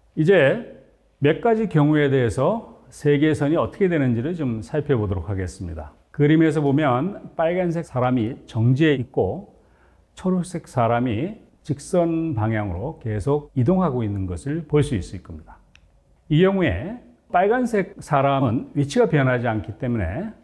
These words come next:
위치 값을 X로 표시하면 계속 같은 값인 영을 가집니다. 반면에 시간은 계속 흐르겠죠. 그래서 시간을 T로 표시하면 영, 일, 이, 삼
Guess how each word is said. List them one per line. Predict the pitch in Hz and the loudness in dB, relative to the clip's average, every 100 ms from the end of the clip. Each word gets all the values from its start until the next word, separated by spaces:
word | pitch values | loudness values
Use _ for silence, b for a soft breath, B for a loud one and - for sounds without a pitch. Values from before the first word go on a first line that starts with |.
| - | -2
위치 | 135 139 175 | 0 0 -4
값을 | - 156 151 - 170 127 135 - | 0 0 -2 -8 0 0 0 -4
X로 | 127 - 180 | -8 -2 -2
표시하면 | 175 123 - 117 117 107 127 226 233 - - | 0 -2 0 -2 0 -2 -4 -6 -10 -14 -2
계속 | 147 190 180 - - | 0 2 0 -4 -10
같은 | 127 - 143 | -6 2 4
값인 | 127 - 180 175 135 | 4 0 -4 -4 0
영을 | 120 196 147 | 2 2 0
가집니다. | 95 90 82 - - _ _ _ _ | -4 -4 -8 -14 -20 _ _ _ _
반면에 | - 120 135 143 107 196 220 b b b _ | 0 4 4 2 0 -4 -8 b b b _
시간은 | - - 190 240 | -8 -2 0 0
계속 | 196 143 143 190 | 0 -2 -2 0
흐르겠죠. | 185 120 - 82 - | 2 2 -2 -14 -20
그래서 | - 101 107 113 | -16 -10 -6 -6
시간을 | - 156 165 123 113 | -8 0 0 0 -4
T로 | - 180 151 | -2 0 0
표시하면 | 127 110 117 110 113 98 175 - B B B - | 0 0 0 -2 -2 -4 -6 -10 B B B -2
영, | 110 113 135 202 - _ | 0 2 0 -2 -10 _
일, | 127 113 113 117 - - | 0 0 0 -6 -12 -8
이, | 107 117 175 | -4 -2 -4
삼 | 185 - - 92 | -6 -6 -4 -4